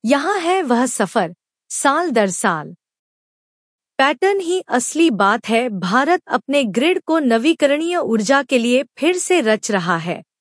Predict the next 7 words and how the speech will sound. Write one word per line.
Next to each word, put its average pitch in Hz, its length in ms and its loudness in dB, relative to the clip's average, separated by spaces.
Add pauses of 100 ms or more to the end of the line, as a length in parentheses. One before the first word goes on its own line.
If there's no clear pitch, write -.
(200)
और 262 180 2
उस 339 260 -2
निर्माण 254 500 2
के 247 140 0
लिए 240 280 2
वही 247 340 0
एचवीडीसी 208 880 -2